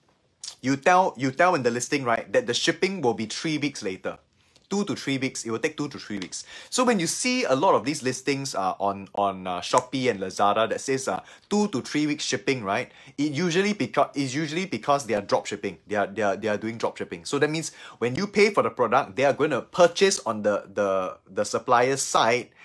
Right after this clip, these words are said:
and then the supplier is gonna ship to you that particular product, right? So, so, um, you can do that.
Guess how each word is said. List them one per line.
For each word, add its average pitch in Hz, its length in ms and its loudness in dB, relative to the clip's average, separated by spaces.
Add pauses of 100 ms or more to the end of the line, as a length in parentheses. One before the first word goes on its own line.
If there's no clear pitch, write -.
(260)
and 120 140 -4
then 156 80 2
the 139 100 0
supplier 160 400 4
is 151 80 2
gonna 135 160 -2
ship - 380 -4
to 110 80 -8
you 123 400 -6
that 101 180 -2
particular 104 360 -4
product, 85 360 -8 (600)
right? 107 260 -2
So, 135 360 0
so, 131 640 -2
um, 92 400 0
you 127 140 -4
can 151 120 -2
do 180 120 -2
that. 117 220 0